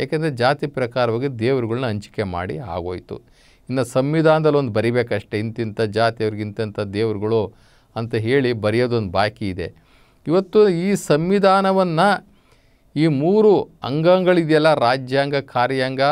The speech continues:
ನ್ಯಾಯಾಂಗ ಅಂತ, ಈ, ಈ ಮೂರು ಅಂಗಗಳನ್ನ ಒಂದು ಪಂಚಾಂಗ ಆಳ್ತಾ ಇತ್ತು ಅಷ್ಟೇ. ಒಂದು ಪಂಚಾಂಗ ಕಂಟ್ರೋಲ್ ಮಾಡ್ತಾ ಇತ್ತು. ಇಡೀ ದೇಶವನ್ನ ಒಂದು ಪಂಚಾಂಗ ಕಂಟ್ರೋಲ್ ಮಾಡ್ತಾ ಐತೆ. ಆ ಪಂಚಾಂಗದಲ್ಲಿ ಬರ್ತಕ್ಕಂಥ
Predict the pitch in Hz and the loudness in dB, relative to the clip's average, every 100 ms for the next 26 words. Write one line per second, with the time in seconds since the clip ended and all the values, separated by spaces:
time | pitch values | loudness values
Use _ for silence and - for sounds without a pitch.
0 | 170 104 107 123 127 123 107 98 95 110 | -2 -6 -2 0 2 0 0 -2 -2 -6
1 | 110 - 147 180 196 202 202 202 - _ | -8 -6 -6 -2 0 0 0 -2 -8 _
2 | _ - 156 165 139 180 220 208 151 151 | _ -6 -2 0 2 2 4 4 4 0
3 | 170 160 151 131 104 143 143 180 165 - | 0 2 2 0 -2 -2 -2 -4 -4 -2
4 | 127 147 - 196 185 160 117 98 - 95 | -2 -4 0 0 2 0 0 -2 -6 -8
5 | - 107 - 113 - _ _ _ _ _ | -10 -14 -12 -12 -12 _ _ _ _ _
6 | 131 120 127 139 139 170 165 156 120 127 | -6 -4 -4 -4 0 0 0 -2 -4 -2
7 | 123 113 101 107 107 135 151 110 131 170 | -2 -2 -4 -4 -4 -4 -4 0 2 2
8 | 170 151 143 127 113 127 160 _ 113 110 | 2 -2 -2 -4 -4 -6 -8 _ -6 -4
9 | 135 127 127 107 95 104 98 90 - 95 | -6 -6 -6 -8 -6 -6 -6 -8 -8 -10
10 | - 101 - _ _ - _ _ 127 156 | -10 -18 -18 _ _ -20 _ _ 2 2
11 | 160 139 139 180 196 208 196 196 196 175 | 2 -2 0 2 2 4 4 4 4 4
12 | 147 147 165 160 156 139 - | 0 2 -2 -2 -4 -4 -2